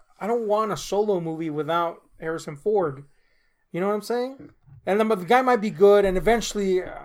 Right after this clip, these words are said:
I will see it. I mean, that's an eventuality. Um, as much as I dislike <laughs> Star Wars, it's just a thing that I see. I have no shame in admitting that,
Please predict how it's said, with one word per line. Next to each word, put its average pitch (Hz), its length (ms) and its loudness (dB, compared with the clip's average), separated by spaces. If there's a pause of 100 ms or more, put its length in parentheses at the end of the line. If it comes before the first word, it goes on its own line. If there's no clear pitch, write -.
(140)
I 165 160 -4
will 185 220 4
see 180 300 -6
it. 139 180 -4
I 143 60 -2
mean, 147 140 -4
that's 160 200 -6
an 175 80 -8
eventuality. 147 840 -4 (720)
Um, 131 520 -4 (840)
as 139 160 -8
much 165 240 -4
as 170 100 -6
I 156 80 2
dislike 143 520 -8
<laughs> - 0 -
Star 190 420 -6
Wars, 147 300 -4
it's 143 160 -8
just 147 180 -8
a 151 40 -8
thing 156 300 -8
that 151 120 0
I 143 60 0
see. 147 260 -6 (260)
I 214 140 6
have 202 140 2
no 190 180 2
shame 190 340 -2
in 147 60 -4
admitting 143 460 -4
that, 143 220 -14